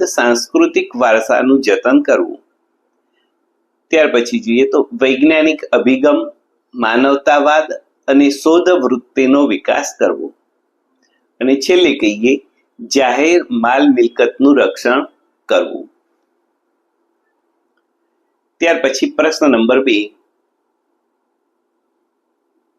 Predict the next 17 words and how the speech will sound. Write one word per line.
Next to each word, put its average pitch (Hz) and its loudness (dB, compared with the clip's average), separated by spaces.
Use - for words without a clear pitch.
ટૂંક 202 4
નોંધ 131 2
લખો, 120 0
શોષણ 160 2
વિરોધી 107 0
હક. - 0
કોઈ 214 2
પણ 214 0
વ્યક્તિનું 139 2
બીજી 160 2
વ્યક્તિ 147 0
દ્વારા 131 4
કોઈ 202 4
પણ 202 0
પ્રકારે 139 0
શોષણ 143 0
ન 190 2